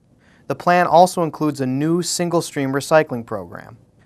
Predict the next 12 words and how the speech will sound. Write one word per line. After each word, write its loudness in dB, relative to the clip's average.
The -2
new 2
recycling 4
program -2
would -6
increase -6
the -8
rate 0
from -8
a -8
dollar 4
sixty-five 4